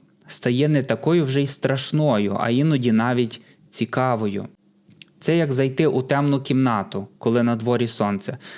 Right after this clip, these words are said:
Спочатку нічого не видно, але очі звикають.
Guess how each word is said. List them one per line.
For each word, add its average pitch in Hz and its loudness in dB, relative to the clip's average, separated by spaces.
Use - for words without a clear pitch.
Спочатку 135 0
нічого 139 2
не 147 2
видно, 135 0
але 113 0
очі 120 0
звикають. 117 -2